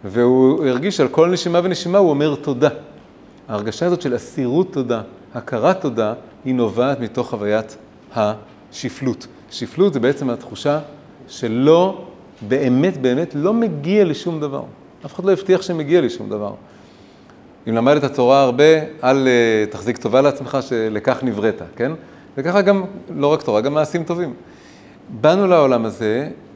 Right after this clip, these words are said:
על כורחנו, ואנחנו עוזבים על כורחנו, ועכשיו יש לנו, יש לנו בעיקר חובות שאנחנו צריכים למלא.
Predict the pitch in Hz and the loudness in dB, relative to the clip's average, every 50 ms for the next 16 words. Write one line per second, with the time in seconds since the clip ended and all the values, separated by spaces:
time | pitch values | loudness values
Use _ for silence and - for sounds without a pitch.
0 | - - 123 127 135 135 147 135 117 - - 107 95 98 104 117 - 82 147 135 | -10 -4 -4 -4 -2 -2 -2 -4 -4 -4 -6 -6 -6 -6 -8 -10 -10 -10 -8 -8
1 | 120 117 107 120 113 107 143 147 127 120 120 123 127 113 104 - 110 98 113 151 | -10 -8 -6 -6 -6 -4 -2 -2 -2 -2 -4 -4 -8 -10 -10 -10 -10 -10 -8 -8
2 | 147 139 127 - - 185 202 202 156 151 147 147 147 - - - - - - - | -6 -6 -6 -6 -4 -4 -4 -4 -4 -6 -8 -8 -10 -12 -16 -20 -20 -20 -20 -20
3 | - - - - - 156 147 - 175 165 151 143 135 - 156 147 - - - 143 | -20 -20 -20 -14 -10 -10 -8 -8 -6 -6 -4 -4 -4 -4 -4 -6 -6 -4 -4 -2
4 | 139 185 180 147 - 135 123 107 107 - - - 147 139 135 123 123 131 143 | 0 0 0 0 0 -4 -8 -8 -8 -12 -10 -8 -4 -4 -2 0 0 2 2